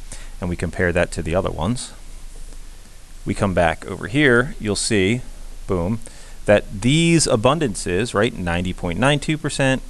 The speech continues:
point two five seven, and eight point eight two, these are the abundances. So most neon is neon twenty. Well, these isotopes, what we're gonna look at is try and figure out, well, you know,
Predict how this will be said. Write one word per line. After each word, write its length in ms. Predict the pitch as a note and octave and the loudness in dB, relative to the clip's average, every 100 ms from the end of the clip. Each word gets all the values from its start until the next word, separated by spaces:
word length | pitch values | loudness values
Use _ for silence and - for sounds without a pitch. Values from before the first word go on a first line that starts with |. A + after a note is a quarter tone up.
| - | -6
point 320 | - G#2 - | -2 0 -2
two 160 | - | -6
five 240 | F2 F2 E2 | -2 -2 -2
seven, 480 | - G#2+ G2+ G2+ F#2+ | 0 2 2 0 -2
and 140 | F2 | -4
eight 220 | F#2 F#2+ | -6 -6
point 220 | - F2+ D#2+ | -6 -6 -6
eight 240 | E2 E2 | -6 -6
two, 320 | - F2 E2 - - - - - - - - - - | -6 -4 -4 -6 -12 -16 -16 -14 -12 -10 -10 -6 4
these 240 | A#2 C#3+ | 6 8
are 100 | D3 | 6
the 140 | B2 A2 | 4 2
abundances. 560 | F#2+ G#2+ F#2 F2 - | 4 2 0 -4 -2
So 180 | - A#2+ | 2 6
most 580 | B2 C#3+ G#3 A3 - - | 6 8 6 4 0 0
neon 440 | B2+ B2 G2+ G2 | 4 6 6 4
is 100 | F#2+ | 2
neon 300 | F#2+ F#2+ E2+ | 0 0 0
twenty. 300 | - F#2 - - - - - - - - - - - - - - - - - - - - - | -4 -8 -8 -10 -14 -16 -16 -18 -18 -16 -14 -14 -12 -12 -14 -14 -16 -18 -20 -20 -18 -16 -8
Well, 200 | - E2+ - - - | -4 -4 -6 -14 -4
these 200 | G#2 A2+ | 0 0
isotopes, 880 | - B2+ - G2 - E2+ - - - - - - - | 2 2 0 -2 -2 -2 -2 -4 -6 -12 -18 -18 -10
what 120 | - | -8
we're 120 | - | -6
gonna 160 | F2 E2+ | -4 -4
look 200 | G#2 B2 | -4 -2
at 140 | F#2 | -2
is 80 | F2+ | -2
try 160 | - F#2 | -2 -4
and 100 | E2 | -4
figure 280 | - F2 E2+ | -6 -4 -2
out, 160 | F2 | -2
well, 260 | G2 G2 F#2+ - - - - - - | -2 -4 -6 -10 -16 -16 -16 -12 -6
you 60 | |
know, 180 | G2+ F#2+ | -4 -4